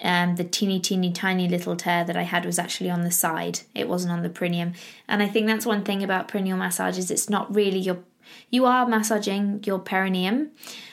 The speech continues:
but also massage up the sides, um, and that's, that skin and up the top, like, do everything, um, if you're going to do it, because it's not just the perineum,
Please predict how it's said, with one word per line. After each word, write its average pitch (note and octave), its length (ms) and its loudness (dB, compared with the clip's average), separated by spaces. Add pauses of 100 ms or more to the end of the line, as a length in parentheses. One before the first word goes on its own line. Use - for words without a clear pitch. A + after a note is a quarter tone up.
(280)
but F#3+ 240 4 (260)
also A#3+ 420 4
massage G#3+ 460 2
up F3 120 -2
the F#3 80 -4
sides, F3 640 0 (420)
um, F3+ 600 2
and F#3 220 2
that's, F#3 480 2
that G3 240 2
skin F#3+ 400 0
and E3+ 140 0
up - 200 0
the F3+ 60 -2
top, F3+ 320 -2
like, - 180 -2 (160)
do G#3 280 0
everything, G3 920 -4 (400)
um, F3+ 280 2
if - 180 -4
you're G3 120 0
going F3+ 280 0
to - 100 -6
do D#3 140 -4
it, D3+ 340 -4
because E3+ 680 -2 (100)
it's F3+ 240 -2
not F#3 360 0
just - 280 -4
the - 60 -4
perineum, F3+ 640 -4